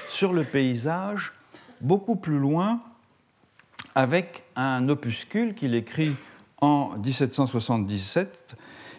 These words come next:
et, euh, qui s'intitule De la composition des paysages ou des moyens d'embellir la nature autour des habitations, en joignant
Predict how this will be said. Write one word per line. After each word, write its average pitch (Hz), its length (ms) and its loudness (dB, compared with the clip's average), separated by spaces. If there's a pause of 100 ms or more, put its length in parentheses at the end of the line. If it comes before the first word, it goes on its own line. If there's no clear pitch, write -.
(140)
et, 147 380 4
euh, 131 240 4
qui 151 200 -2
s'intitule 165 760 0
De 151 100 2
la 110 160 4
composition 143 760 2
des 110 140 2
paysages 151 800 -2 (320)
ou 185 240 4
des 139 180 6
moyens 147 640 2 (140)
d'embellir 135 720 4 (100)
la 143 140 4
nature 139 640 2 (360)
autour 120 540 4
des 98 220 0
habitations, 107 680 0 (960)
en 170 140 6
joignant 131 640 0